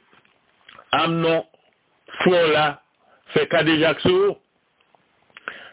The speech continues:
Tanpri, se mwen. Pa kite sa fatige yo twòp, tande? Se frè ou liye. Pa di pèsonn anyen. Se konsa Tama rete pou kont li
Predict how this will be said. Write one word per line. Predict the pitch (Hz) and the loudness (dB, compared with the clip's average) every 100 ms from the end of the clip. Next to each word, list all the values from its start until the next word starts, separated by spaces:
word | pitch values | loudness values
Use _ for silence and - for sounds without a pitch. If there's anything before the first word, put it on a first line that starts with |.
| - | -2
Tanpri, | 190 175 135 131 113 - - | 0 0 0 0 0 -6 -12
se | - 127 | -2 0
mwen. | 113 98 85 - _ _ _ _ _ _ - - - | 0 -2 -4 -8 _ _ _ _ _ _ -20 -10 -2
Pa | 175 | 0
kite | 165 175 185 175 - | 0 0 0 0 0
sa | 143 | 0
fatige | 156 139 143 135 | 2 0 2 2
yo | 131 | 0
twòp, | - 117 - | 2 0 2
tande? | 127 143 170 139 _ _ _ _ _ _ _ _ - - - | 0 2 0 -2 _ _ _ _ _ _ _ _ -20 -20 -4
Se | 170 160 | 0 0
frè | - 180 180 | 0 2 2
ou | 160 | 0
liye. | 131 107 - _ _ _ _ _ _ - - - - | 0 -2 -4 _ _ _ _ _ _ -20 -20 -10 -2
Pa | 160 156 | 0 0
di | 131 156 151 _ _ - | 2 2 0 _ _ -2
pèsonn | 160 151 151 147 131 - | 0 0 2 0 0 -4
anyen. | 127 127 123 120 - _ _ _ _ _ _ _ _ _ _ _ _ _ _ _ - - - - - - - | 0 2 2 0 -4 _ _ _ _ _ _ _ _ _ _ _ _ _ _ _ -20 -20 -20 -20 -20 -8 -2
Se | 143 | 0
konsa | 151 139 165 156 | 0 0 2 2
Tama | - 156 143 147 151 - | 2 0 2 0 0 0
rete | 127 139 - 139 | 0 0 0 0
pou | 135 180 | 0 0
kont | - 151 151 | 0 0 2
li | 147 143 | 2 0